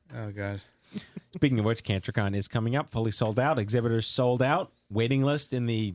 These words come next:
Speaker 2: dozens, in the scores, some, a large number. Uh, we got patient scholarships this year. We have, what?
Speaker 1: It's in the stones, mate.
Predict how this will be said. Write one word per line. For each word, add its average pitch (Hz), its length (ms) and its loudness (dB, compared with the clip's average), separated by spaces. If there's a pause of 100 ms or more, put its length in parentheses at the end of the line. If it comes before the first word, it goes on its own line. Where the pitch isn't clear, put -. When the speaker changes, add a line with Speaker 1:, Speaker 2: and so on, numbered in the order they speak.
(100)
Speaker 2:
dozens, 190 580 -2
in 117 100 -2
the 101 80 -2
scores, 262 640 -6
some, 147 420 -6
a - 100 -6
large 131 340 -2
number. 123 400 0 (580)
Uh, 98 300 0
we 104 80 -4
got 92 160 -6
patient 90 340 -6
scholarships 135 540 -2
this - 240 -4
year. 117 180 0
We 107 140 -2
have, 92 320 -4
what? - 100 -6
Speaker 1:
It's - 100 0
in 156 120 6
the 147 80 6
stones, 127 440 4
mate. 110 220 2